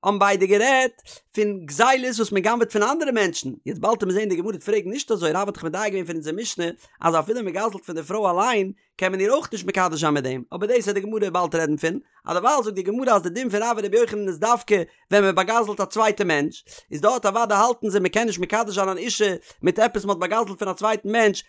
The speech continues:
ווייל זיי דיך נישט זענען. מען שיינט קיין דער ברייתא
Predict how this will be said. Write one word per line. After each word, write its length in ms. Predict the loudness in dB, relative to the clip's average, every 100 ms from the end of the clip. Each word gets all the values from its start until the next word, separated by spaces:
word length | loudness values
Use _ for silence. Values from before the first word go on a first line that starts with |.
| _
ווייל 140 | 6 6
זיי 140 | 4
דיך 180 | 0 0
נישט 140 | -2
זענען. 340 | 2 2 0 -6 -14 -20 -10
מען 120 | -4 0
שיינט 220 | 0 0
קיין 140 | -2
דער 100 | 0
ברייתא 520 | 0 0 0 2 0